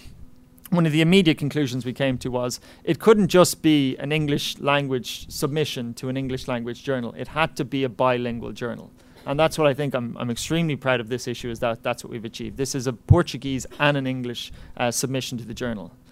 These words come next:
And I, I think that's, that's really important. Uh, who can submit? Everyone. So it's not just academics. We, we welcome, uh, submissions from practitioners,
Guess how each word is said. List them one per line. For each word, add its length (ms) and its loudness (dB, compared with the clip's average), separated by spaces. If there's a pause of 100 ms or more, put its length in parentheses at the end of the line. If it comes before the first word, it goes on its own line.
(120)
And 180 -2
I, 200 -2
I 20 -2
think 240 -6
that's, 320 0
that's 320 2
really 280 -2
important. 520 -10 (720)
Uh, 200 2
who 160 4
can 220 4
submit? 440 2
Everyone. 560 6
So 220 0
it's 140 -2
not 220 -2
just 220 -6
academics. 540 -4
We, 160 -6
we 280 -8
welcome, 580 -6
uh, 60 -8
submissions 420 -8
from 140 -12
practitioners, 840 -2